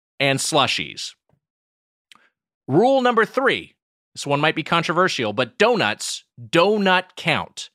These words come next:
This applies to all breakfast pastries. We're looking for dessert courses. We're not looking for A M sweets.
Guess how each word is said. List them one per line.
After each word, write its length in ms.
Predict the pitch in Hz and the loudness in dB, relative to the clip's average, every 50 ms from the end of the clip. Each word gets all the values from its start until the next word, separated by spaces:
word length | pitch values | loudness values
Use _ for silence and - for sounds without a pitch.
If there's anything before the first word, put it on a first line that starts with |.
| _ _ _ _ _ _ | _ _ _ _ _ _
This 160 | - 147 - | -4 -2 -2
applies 400 | - - - 180 165 165 165 - | -2 -2 0 2 2 2 2 0
to 120 | - 170 | 0 0
all 280 | - - 147 156 160 160 | 0 2 2 2 2 2
breakfast 520 | 143 139 143 147 - - - 143 - - | 2 0 0 0 0 -2 -4 -6 -6 -4
pastries. 440 | - 143 135 117 - - 107 90 92 | -2 -2 -2 -2 -2 -4 -6 -6 -4
We're 100 | 117 147 | -2 -2
looking 280 | 160 175 175 185 170 151 | 0 0 0 0 -2 -2
for 180 | - - 143 120 104 - - | -2 -4 -6 -6 -8 -8 -6
dessert 460 | 139 117 - - 180 196 220 - - | -6 -4 -2 0 2 0 0 -2 -4
courses. 600 | - 143 123 107 - - 123 107 104 101 - - _ - - - _ - | -4 -2 -2 -2 -2 -2 -2 -2 -2 -4 -6 -8 _ -18 -20 -20 _ 0
We're 100 | 139 139 | 0 2
not 240 | 143 156 160 - - | 2 2 0 0 -2
looking 260 | 147 143 - 160 135 | -4 -4 -2 -4 -2
for 180 | - 139 131 - | 0 0 0 2
A 160 | 123 120 113 | 2 2 2
M 160 | 107 107 101 | 2 0 -2
sweets. 560 | 92 - - 95 82 76 - - - - - | -4 -6 -8 -8 -10 -12 -12 -12 -12 -12 -12